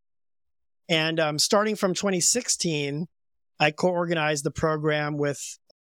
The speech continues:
an organization in Ethiopia called the Mala Zenawi Foundation. Mala Zenawi was a prime minister of Ethiopia from ni-, early nineties until he passed away.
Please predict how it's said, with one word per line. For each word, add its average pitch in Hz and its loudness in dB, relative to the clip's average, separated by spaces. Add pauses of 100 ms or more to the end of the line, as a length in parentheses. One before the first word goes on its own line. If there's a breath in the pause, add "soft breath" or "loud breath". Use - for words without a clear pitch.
(420)
an 151 0
organization 147 -2
in 143 -4
Ethiopia 143 -2 (720)
called 151 4
the 143 0
Mala 147 0
Zenawi 143 -2
Foundation. 131 -2
Mala 139 -2
Zenawi 135 -4 (500)
was 139 -2
a 143 -2
prime 151 0
minister 160 -2
of 135 -4
Ethiopia 127 -4
from 123 -4
ni-, 143 -4
early 170 0
nineties 175 -2
until 143 -2
he 139 -4
passed 135 -2
away. 131 -4